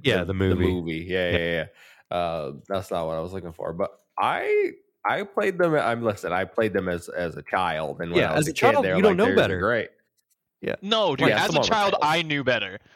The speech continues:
Speaker 3: As a child, I was
Speaker 1: Really?
Speaker 3: like, "Why do I run for-," the game is like, "Run fast." And I'm like, "Okay." And then I slam into spikes, and I'm like, "Why?" <laughs> I, there's no way I could have reacted to that.
Speaker 1: Okay,
Speaker 3: Like, "This
Speaker 1: yeah.
Speaker 3: isn't Mario World. I don't wanna
Speaker 1: We
Speaker 3: play
Speaker 1: talked
Speaker 3: this.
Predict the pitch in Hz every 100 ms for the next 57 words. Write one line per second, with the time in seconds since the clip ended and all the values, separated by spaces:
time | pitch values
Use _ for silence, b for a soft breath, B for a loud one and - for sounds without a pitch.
0 | b 185 214 262 226 151 226 143 165 247
1 | 262 190 208 196 180 170 185 190 175 165
2 | 175 165 208 214 190 147 147 247 220 139
3 | 226 214 160 - 185 165 - 247 190 151
4 | 170 151 - - 165 160 160 147 135 -
5 | 135 120 143 143 131 b b b - 143
6 | 143 113 90 - _ - - 285 - 294
7 | 311 262 262 302 277 277 - 254 247 277
8 | 240 208 254 156 - 339 214 - 240 185
9 | 185 175 165 165 151 156 170 233 269 -
10 | b b 294 294 302 294 208 277 285 -